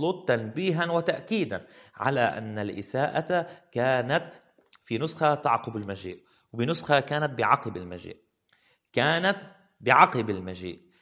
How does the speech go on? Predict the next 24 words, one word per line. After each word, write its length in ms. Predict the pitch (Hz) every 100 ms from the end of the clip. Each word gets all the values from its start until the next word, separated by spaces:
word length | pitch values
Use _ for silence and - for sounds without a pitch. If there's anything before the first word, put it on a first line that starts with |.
| _
فهي 400 | - 104 110 117 139 151 113 -
يعني 380 | 95 104 104 120
أن 140 | 95 - _ _ -
مؤكدة 1000 | 110 113 - 226 233 - 233 214 220 208
في 260 | 208 208
قصة 480 | 196 202 - 190 185 185
لوط. 680 | 185 175 170 165 - - - - -
مؤكدة 460 | 127 156 - 156 170
لماذا 380 | 160 165 160 151
هذا 180 | 143
المعنى 280 | 143 143 143
الأول 340 | 139 147 143 127
التوكيد؟ 560 | 135 131 131 143 - 110
للاتصال 680 | 110 107 - 104 113 117 113
واللزوم، 680 | 107 104 107 120 104 - 101
هذا 140 | 95
المعنى 260 | 90 82 71
الثاني. 320 | - 92 - _ _ _ _ _ _ _
فمعناها 500 | - 113 107 151 156
التوكيد 680 | 127 - 185 185 208 196 196
ومعناها 680 | 127 110 127 151 175 180 135
أن 120 | 143
تكون 340 | 117 160 170
للتعقيب. 880 | 185 185 120 117 131 131 180 180 180